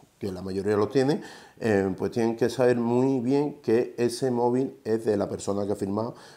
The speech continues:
el contrato, que suele ser los padres o madres. Eh, entonces, ante eso, pues ya nos encontramos, pues nos deja claro ciertas, ciertas opciones. Eh, cuando nuestro hijo se cierra en bandas y nos dice que no,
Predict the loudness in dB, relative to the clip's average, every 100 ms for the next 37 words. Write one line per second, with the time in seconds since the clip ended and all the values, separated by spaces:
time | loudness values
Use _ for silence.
0 | -20 -4 -2 -2 0 0 0 -2 -2 0
1 | 0 0 0 0 0 -4 0 0 2 -2
2 | -2 -6 -8 -12 -20 -20 -20 _ _ 0
3 | 2 4 4 2 0 -2 0 2 0 0
4 | 0 0 0 -2 -2 0 -2 -4 -4 -2
5 | 0 0 0 0 0 2 0 0 -4 -2
6 | -2 0 0 2 2 2 2 0 2 2
7 | 2 0 -4 -4 -8 -4 -2 -2 -4 -14
8 | -20 -20 -8 0 2 4 4 0 0 -2
9 | 0 0 0 -2 2 2 2 0 0 2
10 | 2 4 4 4 0 -2 -4 -2 -2 0
11 | -4 0 -2 0 0 0 0 2 2 0